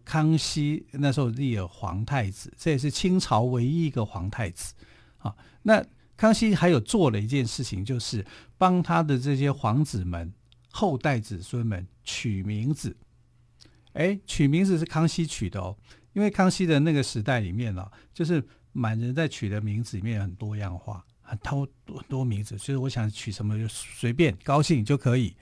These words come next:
但到了康熙的时候，他前头几个孩子过世以后，他就觉得说，哎，我是不是哪里做错了？他就一直思考这个问题。后来他想说，那我就学明朝人啊，明朝人用什么方式呢？就是他有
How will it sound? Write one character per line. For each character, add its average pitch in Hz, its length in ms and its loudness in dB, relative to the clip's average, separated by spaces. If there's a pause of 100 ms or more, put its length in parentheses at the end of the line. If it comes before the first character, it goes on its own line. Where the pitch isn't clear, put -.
(640)
但 196 220 6
到 180 260 8
了 107 320 4
康 156 260 2
熙 147 220 0
的 123 100 4
时 113 80 0
候， 123 60 2
他 147 240 4 (100)
前 135 300 0
头 127 200 2
几 101 180 -4
个 113 120 -4
孩 104 220 -6
子 107 100 -8
过 113 280 -2
世 98 240 -6
以 98 120 -10
后， 101 200 -6
他 139 120 -4
就 151 120 0
觉 120 180 0
得 113 100 2
说， 120 180 -2 (400)
哎， 170 140 4
我 104 160 4
是 175 160 -2
不 170 80 2
是 165 140 0
哪 110 200 2
里 - 160 -8
做 139 180 -2
错 - 360 0 (120)
了？ 143 100 -16
他 160 140 -2
就 160 180 2
一 156 140 2
直 135 120 -8
思 185 260 0
考 - 200 -6
这 110 140 -6
个 104 80 -2
问 107 160 -2
题。 - 200 -14 (280)
后 190 100 4
来 160 140 8
他 170 120 4
想 95 220 2
说， 123 180 2 (200)
那 226 200 6
我 113 160 4
就 156 140 4
学 117 220 2
明 117 260 2
朝 104 260 0
人 90 300 -4 (140)
啊， 107 200 -8
明 135 160 2
朝 160 160 6
人 156 80 4
用 165 140 4
什 117 160 -2
么 107 160 0
方 127 240 2
式 127 200 -2
呢？ 98 200 -2
就 147 160 -6
是 135 200 -2 (260)
他 156 240 0
有 104 360 0